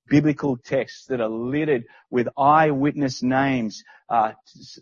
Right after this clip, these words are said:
about the death of Jesus, so that you can go, "Oh yeah, that dude was there. Go talk to him." The biblical record of the, of the chief medical officer, the chief executioner, and, and, and Pilate the governor signing off on the actual death of Jesus.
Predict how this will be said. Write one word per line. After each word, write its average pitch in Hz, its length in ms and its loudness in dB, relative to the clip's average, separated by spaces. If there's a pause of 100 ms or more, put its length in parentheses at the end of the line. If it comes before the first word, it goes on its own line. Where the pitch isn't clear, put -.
(160)
about 131 280 -2
the 123 60 -6
death 135 300 -4
of 117 100 -8
Jesus, 127 420 -6
so 123 120 -8
that 123 140 -8
you 147 160 -4
can 156 120 -8
go, 127 280 0 (260)
"Oh 165 160 0
yeah, 143 140 0
that 156 220 -4
dude 170 200 -4
was 120 160 -4
there. 131 260 -4
Go 143 160 -4
talk 160 300 -6
to 123 80 -10
him." 110 340 -8 (1300)
The 143 80 2
biblical 170 420 6
record 156 460 6
of 120 80 0
the, 123 160 2 (140)
of 131 100 0
the 123 80 2
chief 160 400 0
medical 151 420 4
officer, 135 320 2
the 110 80 -2
chief 156 320 -2
executioner, 143 880 -6
and, 113 140 -6 (240)
and, 127 240 0
and 120 160 -4
Pilate 156 400 6
the 123 80 -2
governor 131 380 2
signing 156 720 -4
off 143 340 2 (260)
on 147 240 2
the 127 180 -2
actual 151 480 -2
death 143 360 2
of 113 160 -8
Jesus. 127 680 -4